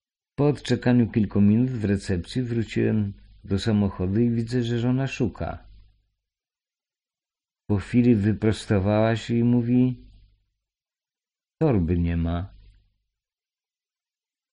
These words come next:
Zacząłem nerwowo szukać sam, by stwierdzić po kilku chwilach, że,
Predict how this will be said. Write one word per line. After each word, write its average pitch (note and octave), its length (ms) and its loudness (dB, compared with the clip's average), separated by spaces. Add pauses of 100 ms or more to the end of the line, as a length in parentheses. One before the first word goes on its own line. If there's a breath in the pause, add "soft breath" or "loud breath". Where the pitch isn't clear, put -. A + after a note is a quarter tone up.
Zacząłem B2+ 360 4
nerwowo C3 440 2
szukać B2 440 -6
sam, D#2+ 480 -2 (1200)
by G#2 100 2
stwierdzić G#2+ 580 0
po G#2+ 160 -2
kilku G#2+ 360 -6
chwilach, G#2+ 440 0
że, B2 300 0